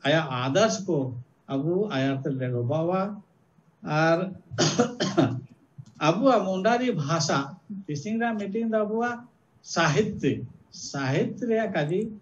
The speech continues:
तो ने साहित्य क्षेत्र रे अबुआ सीधा लिखित रूप रे बहुत कम के ताइन तन ताई।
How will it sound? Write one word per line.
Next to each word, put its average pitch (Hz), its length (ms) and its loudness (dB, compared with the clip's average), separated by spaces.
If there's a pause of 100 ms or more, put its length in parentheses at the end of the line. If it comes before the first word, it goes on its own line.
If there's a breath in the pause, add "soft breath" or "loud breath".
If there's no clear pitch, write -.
(680)
तो 208 440 2 (800)
ने 143 440 2
साहित्य 165 560 0
क्षेत्र 208 440 0
रे 117 240 -2 (1200)
अबुआ 214 420 4
सीधा 220 680 2 (960)
लिखित 175 480 2
रूप 240 180 -2
रे 226 100 2
बहुत 196 400 2
कम 202 200 0
के 196 100 0
ताइन 156 240 2
तन 117 140 -2
ताई। 107 200 -8